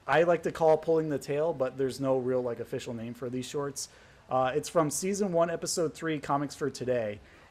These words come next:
And what <laughs> happens is you got this little, like, caveman guy swinging on a rope, uh, Tarzan style, trying to grab this, like, little bulbous tail of some unknown giant creature's behind.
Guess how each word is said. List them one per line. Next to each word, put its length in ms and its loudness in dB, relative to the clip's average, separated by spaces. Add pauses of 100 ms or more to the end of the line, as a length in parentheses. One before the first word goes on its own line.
And 440 2
what 200 8
<laughs> 20 2
happens 720 2
is 360 0 (500)
you 100 -4
got 200 8
this 180 0
little, 280 10
like, 200 6
caveman 560 2
guy 400 4 (140)
swinging 380 -2
on 200 0
a 40 2
rope, 400 6
uh, 260 2
Tarzan 500 2
style, 460 0
trying 240 -4
to 80 0
grab 360 2
this, 160 -2
like, 180 0
little 300 4
bulbous 460 2
tail 360 0
of 160 -6
some 360 -2
unknown 460 -2
giant 420 -2
creature's 640 -6
behind. 640 -8